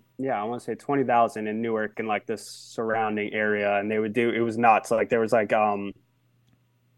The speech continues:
maybe, like, six, no,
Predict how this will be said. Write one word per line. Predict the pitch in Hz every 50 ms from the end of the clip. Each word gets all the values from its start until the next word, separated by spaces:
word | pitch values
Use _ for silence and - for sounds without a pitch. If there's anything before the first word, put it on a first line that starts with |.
| _ _ _ _ _ -
maybe, | 131 131 131 135
like, | 123 117 113
six, | - - - - - - 170 160 - - - - - - - _ _ _ _ _ _ _ _ _ _ _ _ _ -
no, | 123 123 139 151 120 107